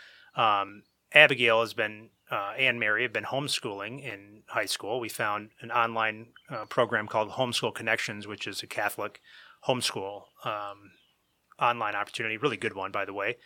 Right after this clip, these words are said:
Um, but I've always kind of had that, you know, I wa-, really wanted to get back to Chesterton. I really, I really love the model. And lo and behold, there was a group of families in McHenry County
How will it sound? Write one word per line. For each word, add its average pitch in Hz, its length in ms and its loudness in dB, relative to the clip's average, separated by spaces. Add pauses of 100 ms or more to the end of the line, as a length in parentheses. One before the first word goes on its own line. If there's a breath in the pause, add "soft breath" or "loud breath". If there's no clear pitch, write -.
(380 loud breath)
Um, 101 520 0 (180)
but 156 420 12 (160)
I've 135 140 4
always 151 220 4
kind 151 220 2
of 123 160 -2
had 135 260 0
that, 117 240 2 (140)
you 123 80 -12
know, 104 60 -6
I 107 40 -4
wa-, 113 140 -2
really 127 180 -2
wanted 113 260 -2
to 113 60 -10
get 110 180 -6
back 110 280 2 (160)
to - 100 -18
Chesterton. 113 560 -4
I 95 60 -8
really, 110 420 -8 (580 loud breath)
I 135 80 0
really 123 280 4
love 117 220 4
the 110 60 -4
model. 104 500 2 (180)
And 104 600 -4
lo 120 160 0
and 117 80 -2
behold, 120 260 0
there 113 60 -6
was 110 140 -6
a 104 40 -10
group 110 140 -8
of 110 80 -8
families 117 500 0
in 110 200 -10
McHenry 110 400 -6
County 120 520 0